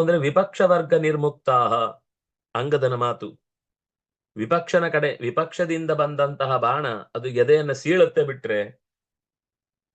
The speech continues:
ಅದರಿಂದ ಉಪಕಾರ ಆಗಲ್ಲ. ಹೌದು, ಆದ್ರೆ ಇದು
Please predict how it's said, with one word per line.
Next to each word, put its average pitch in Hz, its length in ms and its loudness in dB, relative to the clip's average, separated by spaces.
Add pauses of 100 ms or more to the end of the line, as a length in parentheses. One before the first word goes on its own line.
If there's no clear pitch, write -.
(220)
ಅದರಿಂದ 165 380 2
ಉಪಕಾರ 160 440 2
ಆಗಲ್ಲ. 135 360 0 (640)
ಹೌದು, 190 240 0 (840)
ಆದ್ರೆ 170 320 0
ಇದು 170 160 -2